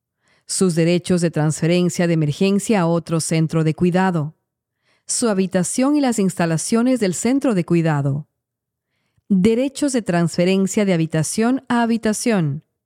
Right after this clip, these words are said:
derechos para darle de alta, derechos de readmisión. Empecemos. Usted tiene el derecho a ser parte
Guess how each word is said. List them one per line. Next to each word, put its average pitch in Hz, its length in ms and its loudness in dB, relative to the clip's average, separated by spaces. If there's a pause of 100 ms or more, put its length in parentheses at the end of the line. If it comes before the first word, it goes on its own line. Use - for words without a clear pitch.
(720)
derechos 185 580 2
para 170 240 -2
darle 160 440 0
de 175 140 2
alta, 175 520 -2 (760)
derechos 254 680 0
de 208 200 0
readmisión. 170 1040 0 (1120)
Empecemos. 175 880 -2 (1120)
Usted 311 440 -2
tiene 254 260 0
el 247 80 -2
derecho 190 480 0
a 165 60 -2
ser 160 260 -2
parte 240 600 -2